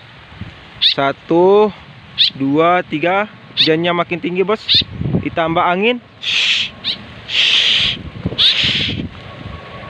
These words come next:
Wis, terbang. Uh, angin kencang. Di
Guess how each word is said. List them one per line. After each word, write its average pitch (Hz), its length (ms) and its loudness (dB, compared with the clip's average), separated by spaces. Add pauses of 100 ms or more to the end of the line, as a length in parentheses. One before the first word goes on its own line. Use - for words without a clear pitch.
Wis, 494 260 6 (160)
terbang. 170 400 0 (1200)
Uh, 466 560 10 (480)
angin 196 400 2
kencang. 220 320 0 (1300)
Di 190 160 2